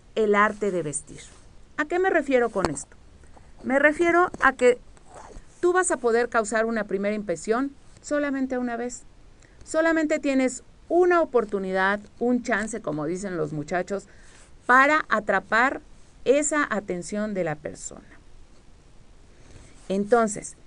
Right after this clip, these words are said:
debes admitir que la presentación es tu llave para abrir puertas y eso se refiere, como te decía yo, a tu presencia física.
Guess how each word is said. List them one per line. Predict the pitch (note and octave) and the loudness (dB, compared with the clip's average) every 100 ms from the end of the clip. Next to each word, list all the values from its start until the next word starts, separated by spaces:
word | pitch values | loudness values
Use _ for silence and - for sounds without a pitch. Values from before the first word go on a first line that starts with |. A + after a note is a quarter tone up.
| - | -12
debes | - G3+ G#3 G#3+ | 2 4 4 4
admitir | A#3 B3+ C4 D#4+ F4 - - - | 2 2 4 2 2 -2 -20 -4
que | A3+ | 2
la | A3 | 4
presentación | G#3+ G3+ G3+ G3+ F#3+ B3 D4 | 2 -2 -4 -4 -4 -2 -2
es | D#4 | -2
tu | B3+ | 0
llave | G#3 G3 A3 | 4 4 4
para | G#3+ F3 | 2 0
abrir | E3 G#3 | 0 -2
puertas | A3 D4 B3+ - B3+ C4 - - - - | 0 2 2 2 -2 -2 -20 -20 -18 -4
y | C#4 | -2
eso | D#4 E4 | -2 -2
se | C#4+ | -4
refiere, | G#3+ G#3 G#3+ G3 A3 | -4 -4 -2 -2 -2
como | B3 F3+ D#3+ | -6 -10 -8
te | D3+ | -8
decía | D3 F3 A3+ | -8 -8 -6
yo, | C#4+ C4 - | -4 -4 -4
a | A#3 | -4
tu | A#3 G#3 | -4 -8
presencia | F3+ F3 D#3 G3+ E3+ | -6 -6 -6 -6 -8
física. | E3 C4 B3+ G3+ - - | -6 -4 -4 -6 -12 -20